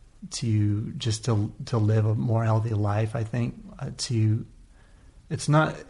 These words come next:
um, the, what I'm, what I'm doing is, at least not anymore, is that sort of epiphanic kind of writing. It's more of a daily writing, and, uh, I'm glad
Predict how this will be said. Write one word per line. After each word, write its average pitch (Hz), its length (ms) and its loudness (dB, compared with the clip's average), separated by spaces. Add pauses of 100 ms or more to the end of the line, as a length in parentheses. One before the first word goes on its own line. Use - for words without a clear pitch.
(100)
um, 139 360 -2
the, 123 100 -4
what 110 200 2
I'm, 117 480 2
what 123 160 0
I'm 113 200 4
doing 117 500 2
is, 110 260 -2 (580)
at 135 160 -6
least 131 240 -2
not 120 200 2
anymore, 110 520 6
is 110 120 0
that 107 180 -6
sort 123 200 -4
of 117 80 -6 (160)
epiphanic 110 640 0 (840)
kind 110 220 2
of 98 160 2
writing. 120 500 2 (440)
It's 117 140 -6
more 113 220 4
of 113 80 2
a 113 60 4
daily 113 320 4
writing, 113 580 0 (460)
and, 104 340 2
uh, 120 200 -2 (420)
I'm 110 140 2
glad 117 540 0